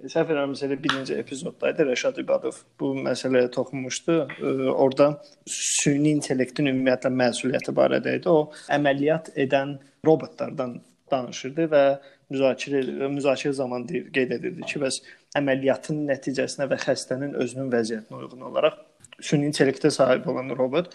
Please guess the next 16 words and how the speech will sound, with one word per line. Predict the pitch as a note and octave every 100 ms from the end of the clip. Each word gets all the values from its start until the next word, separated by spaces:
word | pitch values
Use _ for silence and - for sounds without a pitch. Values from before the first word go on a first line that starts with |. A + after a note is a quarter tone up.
| - - -
özü | D3 C#3+
artıq | D3+ - A#2+ - _ _ -
əməliyyat | C#3+ C#3+ C3+ D3 D3 D3
məqamında | C#3 C#3 C#3+ C3 C3 C3+
qərar | B2+ B2 B2 A#2+
verirdi | A#2+ B2 A#2+ B2
ki, | E3
bəs | C#3 C3 - _ _ _ -
s-, | - -
belə | - B2+ B2+
deyək, | B2+ B2+
xəstənin | D3+ B2+ - C3+ D3 D#3+ D#3+ - - - -
həyatı | - B2 D3 C3 B2 -
davam | C3+ B2+ C3+ C3+
eləməlidir, | C3 B2+ B2 C#3+ D3+ D3+
yoxsa | - C#3+